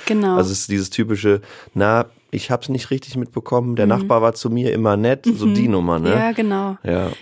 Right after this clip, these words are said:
Speaker 1: Ja, weil sie keine Berührungspunkte hatte mit homosexuellen Menschen.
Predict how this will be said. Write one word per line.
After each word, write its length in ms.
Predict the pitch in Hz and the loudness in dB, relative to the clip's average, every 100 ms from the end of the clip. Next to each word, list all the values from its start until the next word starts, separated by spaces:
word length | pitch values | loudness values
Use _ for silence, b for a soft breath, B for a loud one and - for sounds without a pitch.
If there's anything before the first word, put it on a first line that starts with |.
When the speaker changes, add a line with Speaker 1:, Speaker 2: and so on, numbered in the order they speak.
| - | -6
Speaker 1:
Ja, 120 | 214 | -2
weil 120 | 214 | 0
sie 100 | 208 | 0
keine 320 | - 220 233 208 | -2 0 2 2
Berührungspunkte 1160 | 208 196 247 220 190 180 - - 180 175 175 | 0 0 0 2 -2 -2 -6 -2 -2 0 -2
hatte 220 | 175 - 180 | -6 -4 -2
mit 380 | 170 170 - - | -2 -2 -10 -10
homosexuellen 680 | 202 196 190 180 - 175 180 | -6 -6 -6 -8 -6 -4 -2
Menschen. 460 | 180 196 - 254 | -2 -4 -4 -6